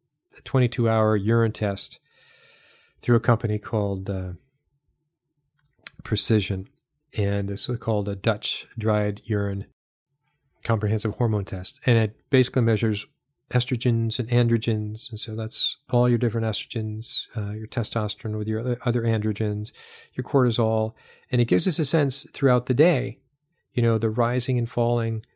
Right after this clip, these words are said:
right through the night. You know, you get up in the middle of the night and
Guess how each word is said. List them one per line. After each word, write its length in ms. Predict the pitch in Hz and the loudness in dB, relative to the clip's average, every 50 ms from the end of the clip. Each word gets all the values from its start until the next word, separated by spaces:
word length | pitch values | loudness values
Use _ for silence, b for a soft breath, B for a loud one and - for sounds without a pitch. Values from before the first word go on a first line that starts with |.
| _ _ _ - | _ _ _ -2
right 180 | 123 139 - | 0 0 0
through 160 | - - 165 165 | -2 -4 -2 -2
the 80 | 170 156 | 0 2
night. 300 | 165 156 123 113 - _ _ | 2 2 0 -2 -4 _ _
You 120 | - 120 113 | -6 -4 -2
know, 60 | 113 | -2
you 80 | 107 | -2
get 160 | 107 117 110 117 | 0 0 0 0
up 180 | 113 113 - | 0 -2 -2
in 60 | 117 | -4
the 60 | 113 113 | -2 0
middle 200 | 120 120 120 123 | 0 0 0 0
of 80 | 120 | 0
the 60 | 120 | 0
night 280 | 120 123 123 123 120 - | 0 0 0 -2 -4 -4
and 200 | - 107 101 98 | -6 -6 -6 -8